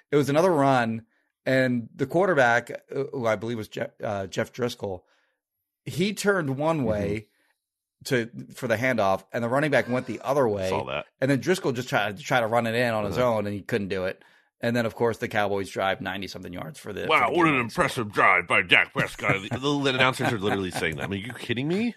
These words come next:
Speaker 2: Like, you're giving them credit for
Speaker 1: Right.
Speaker 2: this? Like, this is pathetic.
Speaker 1: <laughs>
Speaker 2: They didn't even cover. They were seventeen and a half point favorites. Seventeen and a half points. They barely won the game.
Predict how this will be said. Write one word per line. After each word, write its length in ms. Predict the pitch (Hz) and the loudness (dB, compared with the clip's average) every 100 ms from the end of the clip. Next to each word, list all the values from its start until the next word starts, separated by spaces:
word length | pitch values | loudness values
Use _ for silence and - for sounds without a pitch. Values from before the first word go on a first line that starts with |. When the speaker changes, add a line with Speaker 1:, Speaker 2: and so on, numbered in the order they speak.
| - | -6
Speaker 2:
Like, 160 | - 131 | -6 -4
you're 100 | 139 | -2
giving 220 | 147 165 | -2 0
them 140 | 151 | -2
credit 220 | - 113 135 | 2 2 4
for 40 | |
Speaker 1:
Right. 180 | 131 117 | 2 2
Speaker 2:
this? 260 | 208 214 - | -2 -2 -4
Like, 160 | 170 | -6
this 120 | 190 | -6
is 100 | 208 | -8
pathetic. 600 | - 294 233 214 104 - - | -8 -6 -4 -4 -6 -8 -18
Speaker 1:
<laughs> 40 | - - _ _ - | -18 -18 _ _ -6
Speaker 2:
They 80 | 160 - 175 | -6 -4 -2
didn't 140 | 196 220 | 0 0
even 140 | 240 | 0
cover. 240 | - 226 208 | 2 0 2
They 140 | 196 | 4
were 80 | 202 | 4
seventeen 520 | - 185 190 208 196 | 2 0 2 0 0
and 80 | 185 | 2
a 40 | |
half 260 | - 180 - | 4 4 4
point 240 | 208 196 | -2 -2
favorites. 760 | 147 180 180 135 - - - - _ _ - | 0 0 2 0 0 -12 -12 -18 _ _ -4
Seventeen 360 | 202 208 196 | -2 0 2
and 120 | 190 | 4
a 60 | 185 | 4
half 260 | 180 180 - | 2 0 -2
points. 540 | 180 160 98 - - _ _ _ _ _ _ _ | -2 -2 -4 -10 -20 _ _ _ _ _ _ _
They 80 | - | -4
barely 340 | 147 143 170 165 | 2 6 6 6
won 160 | 156 | 4
the 100 | 151 | 2
game. 480 | 123 147 120 76 | -2 -2 -2 -6